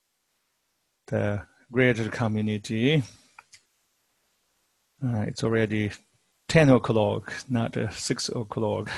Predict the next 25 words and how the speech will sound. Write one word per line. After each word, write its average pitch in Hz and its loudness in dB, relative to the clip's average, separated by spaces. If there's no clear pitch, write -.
<laughs> 120 2
And 120 6
yet 127 6
it - -6
feels - 6
that 113 2
this 107 -4
is 110 -8
the 110 4
very 120 6
much, 110 2
uh, 107 0
the 107 -4
beginning 120 4
of 110 -2
the 107 0
day. 123 4
Uh, 113 4
perhaps 147 2
we 131 0
can, 131 2
uh, 123 2
invite 135 6
the 117 -4
day, 117 0